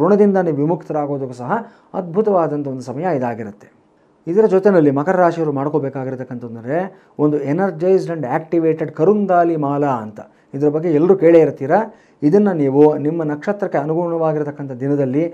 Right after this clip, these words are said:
ಧಾರಣೆಯನ್ನು ಮಾಡ್ಕೊಳ್ಳೋದ್ರಿಂದ ವಿಶೇಷವಾದ ಚೈತನ್ಯ, ಕಾಂತಿ, ರಕ್ಷಣೆ ಎಲ್ಲವನ್ನ ಪಡ್ಕೊಳ್ತೀರಾ. ಅನುಕೂಲ ಇರತಕ್ಕಂಥವರು ಒಂದು ಹನುಮಾನ್ ಯಂತ್ರ, ಇದನ್ನು ಅಷ್ಟೇ ಎನರ್ಜೈಸ್ ಮಾಡಿಸಿ ನಿಮ್ಮ ವ್ಯಾಪಾರ ಸ್ಥಳದಲ್ಲಾಗಿರ್ಬೋದು, ನಿಮ್ಮ ಉದ್ಯೋಗ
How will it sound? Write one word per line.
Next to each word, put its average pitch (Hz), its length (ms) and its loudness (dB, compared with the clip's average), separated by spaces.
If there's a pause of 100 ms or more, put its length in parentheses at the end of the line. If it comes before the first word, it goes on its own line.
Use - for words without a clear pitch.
(340)
ಧಾರಣೆಯನ್ನು 151 420 0
ಮಾಡ್ಕೊಳ್ಳೋದ್ರಿಂದ 123 540 -6 (400)
ವಿಶೇಷವಾದ 175 760 -2
ಚೈತನ್ಯ, 156 440 0 (320)
ಕಾಂತಿ, 156 440 -2 (200)
ರಕ್ಷಣೆ 151 420 -2 (400)
ಎಲ್ಲವನ್ನ 180 460 2
ಪಡ್ಕೊಳ್ತೀರಾ. 113 460 -8 (680)
ಅನುಕೂಲ 202 340 4
ಇರತಕ್ಕಂಥವರು 165 580 0 (380)
ಒಂದು 160 180 -2
ಹನುಮಾನ್ 208 460 4
ಯಂತ್ರ, 156 260 2 (180)
ಇದನ್ನು 180 260 -2
ಅಷ್ಟೇ 190 140 -6 (100)
ಎನರ್ಜೈಸ್ 151 480 -2
ಮಾಡಿಸಿ 131 260 2 (420)
ನಿಮ್ಮ 170 160 0 (540)
ವ್ಯಾಪಾರ 147 360 2
ಸ್ಥಳದಲ್ಲಾಗಿರ್ಬೋದು, 139 800 0 (360)
ನಿಮ್ಮ 156 120 -2 (120)
ಉದ್ಯೋಗ 170 300 4